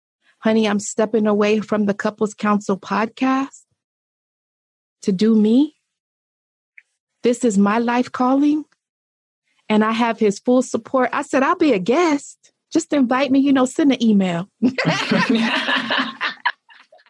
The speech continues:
Speaker 1: This is what I was born to do, Patrice.
Speaker 2: It is. And I've witnessed you do it.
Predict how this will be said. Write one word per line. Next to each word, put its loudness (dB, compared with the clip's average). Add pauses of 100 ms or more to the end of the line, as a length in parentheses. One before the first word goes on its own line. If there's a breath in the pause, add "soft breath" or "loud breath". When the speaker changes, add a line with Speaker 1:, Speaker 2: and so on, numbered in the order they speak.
(540)
Speaker 1:
This -2
is 0
what 0
I 0
was 0
born 0
to -10
do, -6 (840)
Patrice. -2
Speaker 2:
It 2
is. -2 (440)
And -2
I've -2
witnessed 0
you 2
do 2
it. -2